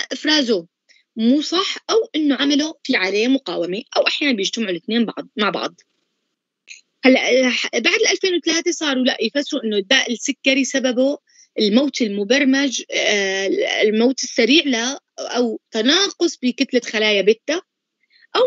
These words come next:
بنقص ب-، آه، نبضات إفراز الأنسولين. ومو بس الأنسولين، إنه كمان إنه عم يدخلوا موضوع الجلوكاجون بالنص كمان، إنه سوء أو عسر بوظيفة خلايا ألفا وزيادة إفراز الجلوكاجون.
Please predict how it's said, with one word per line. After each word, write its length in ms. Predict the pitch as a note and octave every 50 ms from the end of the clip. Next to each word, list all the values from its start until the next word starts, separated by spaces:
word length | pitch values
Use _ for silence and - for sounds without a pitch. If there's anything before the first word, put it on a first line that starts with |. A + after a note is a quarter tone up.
| B4 F#4+
بنقص 540 | D4+ C4+ C4 F4 F4 - G#4 G4 - - _ -
ب-، 300 | - C#4+ D4+ D#4+ E4+ - - _ _ _ -
آه، 260 | A3+ B3 B3 A#3+ A#3
نبضات 400 | A3 A#3 G#3+ A3+ A#3 C#4 D#4+ E4+ - C#4
إفراز 340 | B3+ - C4 A#3+ A#3 G#3 A3
الأنسولين. 540 | - - G#3+ G#3+ - - G3+ F3+ E3+ D3+ D3+ _ _ _ _ _ _ _ _ _ _ _ _ _ _ _ _ _ _ _ _ _ _ _ _ _ _ _ _ _ _ _ _ _ _ _ _ _ _ _ _ _ -
ومو 260 | E4 A3 A3 D#4 G#4 G#4+ C#5
بس 160 | B4 - -
الأنسولين، 580 | F4 - D#4 D#4 - - C#4+ C#4+ D4+ E4 - -
إنه 180 | B3 A#3 A3
كمان 460 | - - - B3+ C4+ D4+ F#4 G#4 G4+
إنه 340 | - C#4 C4 B3+ C#4 C#4+ C4+
عم 160 | - A#3 A3+
يدخلوا 560 | G#3+ G#3 D4 - - - - D4+ E4 F4 E4+ - -
موضوع 380 | A#3 G3+ F#3+ G3+ F#3+ B3 C4 B3+
الجلوكاجون 840 | A#3 G#3 F3+ F3+ G3 A3 A#3 G#3+ A3+ G#3 G3 - - A3+ A#3 A#3
بالنص 380 | G3 G3+ G3+ G3+ G#3 G#3+ - -
كمان، 360 | - E3 - - - - - - _ _ _ _ _ _ G3
إنه 240 | F#3+ F#3 F#3 G3
سوء 280 | G3 G3 - D4+ D#4+ - -
أو 100 | G3 F3+
عسر 320 | F3+ G#3 B3 B3 - D4+ C4+
بوظيفة 460 | G3+ G3+ F#3 F3+ F#3 B3+ B3 - - -
خلايا 440 | - F#3+ F3+ G3+ A3 G#3+ G3 - - -
ألفا 200 | A3 - - A#3
وزيادة 340 | G#3 F3+ E3+ F#3 G3+ G#3 F#3+ -
إفراز 300 | - - - G3+ G3 F#3 -
الجلوكاجون. 560 | - _ G3 F#3+ F#3 F3+ F#3+ E3+ - - -